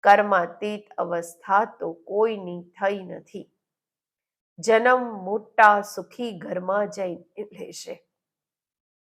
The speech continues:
એવું નહીં સમજો, અહીંયા કોઈ સુખી ઘર છે નહીં.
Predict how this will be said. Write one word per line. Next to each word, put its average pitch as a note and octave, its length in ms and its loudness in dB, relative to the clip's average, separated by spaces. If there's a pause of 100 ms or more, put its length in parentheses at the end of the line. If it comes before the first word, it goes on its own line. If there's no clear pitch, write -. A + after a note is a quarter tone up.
(920)
એવું A#3 340 6
નહીં C#4+ 180 2
સમજો, E3+ 680 -6 (340)
અહીંયા A3 320 2
કોઈ A#3 280 -2
સુખી G#3 440 -12
ઘર G#3+ 280 -6
છે G3 440 -8
નહીં. G#3+ 280 -8